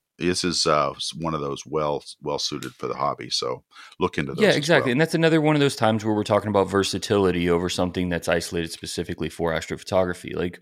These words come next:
Speaker 2: a Fujifilm camera is great. It's never gonna compete with a camera that's designed specifically for astrophotography, like a, you know,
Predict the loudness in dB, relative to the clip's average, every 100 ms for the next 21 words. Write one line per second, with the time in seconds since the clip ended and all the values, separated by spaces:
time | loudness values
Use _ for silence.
0 | -2 0 2 2 2 0 0 0 0 0
1 | -4 -6 0 0 0 -2 -4 0 2 2
2 | 2 0 0 -6 -6 -6 -2 -2 0 -2
3 | -2 -2 0 0 -2 -4 _ -20 -20 _
4 | 0 0 -2 0 0 0 -4 -2 -2 -2
5 | -4 -4 -2 -2 -2 -4 -10 -6 0 0
6 | -2 -6 -6 -4 -4 -4 -6 -6 -4 -4
7 | -4